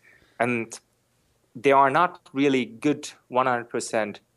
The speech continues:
proven ways to do so. And as a, that's a claim. In order to support this claim, look at the, uh,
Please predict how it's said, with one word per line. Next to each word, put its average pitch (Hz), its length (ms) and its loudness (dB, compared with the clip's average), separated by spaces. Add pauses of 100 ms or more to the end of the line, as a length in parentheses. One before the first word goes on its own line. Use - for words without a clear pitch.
(640)
proven 147 380 2
ways 110 260 4
to 110 100 -6
do 107 180 -2
so. - 320 -6 (1200)
And 113 380 2
as 107 160 -2
a, 117 40 -8 (460)
that's 123 220 0
a - 40 -16
claim. 107 520 -4 (160)
In 120 100 -4
order 135 220 4
to 127 120 -6
support - 400 -4
this - 220 -10
claim, - 760 -8
look 147 340 -2
at 110 280 -4
the, 98 460 -6 (1040)
uh, 98 460 2